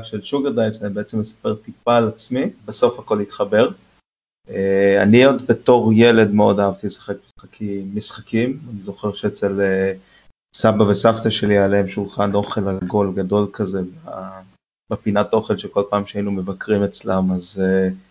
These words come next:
היינו משחקים שם, אה, שעות לתוך הלילה. היינו משחקים שם בעיקר, אה, רמי, המון אונו, הייתי משחק איתם גם ברידג', שזה, זה סיפור מגניב בפני עצמו.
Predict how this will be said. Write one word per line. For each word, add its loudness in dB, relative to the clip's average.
היינו -4
משחקים -6
שם, -6
אה, -2
שעות 0
לתוך -10
הלילה. 0
היינו -10
משחקים 0
שם 2
בעיקר, 4
אה, 2
רמי, 2
המון 4
אונו, 2
הייתי 0
משחק -2
איתם -2
גם 0
ברידג', -2
שזה, -10
זה -16
סיפור 0
מגניב 2
בפני -2
עצמו. -2